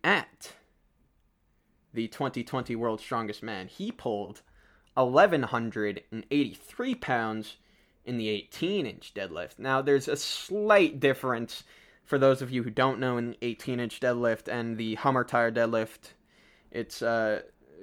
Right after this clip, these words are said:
combination of bar thickness and, uh, I think actually bar length too, because the Hummer tire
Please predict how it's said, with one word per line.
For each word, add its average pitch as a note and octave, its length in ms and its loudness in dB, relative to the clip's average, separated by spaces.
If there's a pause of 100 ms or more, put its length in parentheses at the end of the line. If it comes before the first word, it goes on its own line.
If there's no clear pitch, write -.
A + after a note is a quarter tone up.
(120)
combination A#2+ 560 -4
of A2+ 140 -10
bar A#2 300 4
thickness A2 720 -6
and, G#2 420 -8
uh, G2+ 400 0 (320)
I A#2 60 -4
think B2 160 0
actually A#2 320 0
bar A2+ 320 0
length G#2+ 500 -4
too, A#2 300 -2
because A2 260 -6
the A2+ 80 -6
Hummer B2 240 -2
tire A2+ 480 0